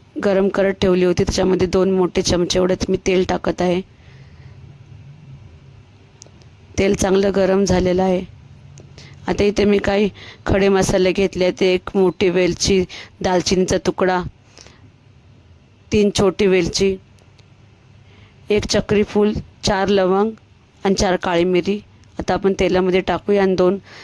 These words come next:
तेजपत्त्याची पाने टाकूया आणि त्याला चांगलं परतून घेऊया. मसाले मी स्लो गॅसवरतीच ठेवले आहे, नाहीतर फास्ट गॅस केलं तर आपले मसाले करपतील. आता याच्यामध्ये मी अर्धा चमचा एवढा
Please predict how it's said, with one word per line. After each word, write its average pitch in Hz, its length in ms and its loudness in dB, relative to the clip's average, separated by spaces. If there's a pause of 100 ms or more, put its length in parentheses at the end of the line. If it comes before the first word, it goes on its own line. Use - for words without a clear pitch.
(220)
तेजपत्त्याची 190 600 -2
पाने 185 300 0
टाकूया 190 380 -2
आणि 185 180 0
त्याला 175 180 0
चांगलं 180 320 0
परतून 180 440 -2
घेऊया. 180 360 2 (1200)
मसाले 202 400 0 (520)
मी 214 140 2
स्लो 196 340 2
गॅसवरतीच 185 680 0
ठेवले 175 240 2
आहे, 175 60 0
नाहीतर 180 320 2 (480)
फास्ट 190 320 -2
गॅस 190 220 0
केलं 175 220 0
तर 190 60 -2
आपले 180 240 -2
मसाले 185 420 0
करपतील. 180 580 -2 (2250)
आता 196 160 -4
याच्यामध्ये 190 480 2
मी 196 260 2 (360)
अर्धा 190 300 -2
चमचा 190 380 0
एवढा 185 320 2